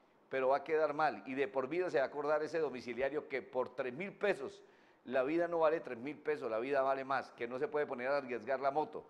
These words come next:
que no puede volver a hacer lo mismo. Esto es lo que yo espero que le pase a todos los domiciliarios que violan las normas de tránsito. Ah, que yo le, José Velázquez, le desea mal a nadie, a alguien, no. Yo no le deseo mal a nadie, sino que los mismos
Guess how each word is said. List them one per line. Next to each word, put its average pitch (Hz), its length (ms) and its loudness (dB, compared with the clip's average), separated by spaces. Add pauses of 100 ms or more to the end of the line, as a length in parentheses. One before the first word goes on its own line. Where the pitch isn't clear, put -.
(340)
que 135 140 0
no 156 320 0
puede 160 220 6
volver 143 340 2
a 139 40 0
hacer 143 160 -2
lo 143 80 -2
mismo. 131 340 -8 (300)
Esto 240 340 8
es 220 60 4
lo 214 100 -2
que 156 120 -2
yo 165 100 -2
espero 180 320 -2
que 156 80 -6
le 123 100 -4
pase 151 240 0
a 170 60 -2
todos 262 280 10
los 220 120 4
domiciliarios 165 720 -2 (320)
que 139 160 2
violan 165 380 6
las 135 120 2
normas 147 320 0
de 131 120 -2
tránsito. 135 440 -2 (180)
Ah, 240 160 12
que 202 120 2
yo 190 120 4
le, 208 100 6
José 175 240 4
Velázquez, 196 320 6
le 185 60 2
desea 170 200 4
mal 180 160 4
a 180 80 8
nadie, 190 280 2
a 160 80 6
alguien, 180 300 2
no. 180 320 6 (320)
Yo 151 120 0
no 175 80 2
le 190 100 4
deseo 165 240 6
mal 175 180 8
a 170 80 8
nadie, 170 380 4
sino 139 280 -4
que 131 280 -2 (200)
los 139 280 0
mismos 220 600 0